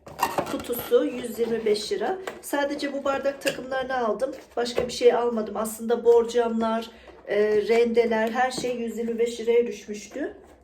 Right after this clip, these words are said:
E, elektrikli rendeler. Ama onları almadım. Bu bardaklar çok hoşuma gittiği için bunları aldım. İlerleyen zamanlarda kalırsa yine diğer modellere de bakarım. Alırsam da size gösteririm. Şimdi giyim alışverişine geçiyoruz.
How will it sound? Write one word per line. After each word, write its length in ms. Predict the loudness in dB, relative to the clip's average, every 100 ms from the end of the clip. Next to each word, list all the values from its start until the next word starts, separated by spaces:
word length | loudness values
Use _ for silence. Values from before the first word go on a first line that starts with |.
| -20 -20 -20 -16 -6
E, 60 |
elektrikli 880 | -2 0 0 0 -2 -4 -6 -2 0
rendeler. 680 | 0 -2 -4 -6 -6 -8 -12 -20 -20 -20 -20 -20 _ _ _ _ -14 -14 -6
Ama 220 | -2 2
onları 440 | 2 2 0 0 2
almadım. 600 | 0 -2 -2 -2 -6 -8 -20 -20 _
Bu 100 | 0
bardaklar 460 | 2 4 2 -2 -4
çok 140 | 0
hoşuma 280 | -2 -2 -6
gittiği 240 | -8 -6
için 260 | -6 -4 -2
bunları 340 | -2 0 -2
aldım. 260 | -4 -4 -8
İlerleyen 440 | -2 0 2 2 0
zamanlarda 580 | -2 -2 -2 -4 -4
kalırsa 400 | -4 -2 -2 -4
yine 360 | -4 -2 -2 0
diğer 240 | 0 0
modellere 640 | 0 -2 -2 -2 -2 -2 0
de 180 | -2 -2 -12 -2
bakarım. 400 | 0 0 -4 -2
Alırsam 480 | 0 0 0 -4 -4
da 60 |
size 200 | -4 -6
gösteririm. 640 | -2 -2 -2 -4 -4 -4 -10 -20 -10
Şimdi 460 | -6 -4 -4 -4
giyim 280 | -4 -2 0
alışverişine 580 | 0 -2 2 2 2 0
geçiyoruz. 640 | 0 0 -2 -4 -6 -10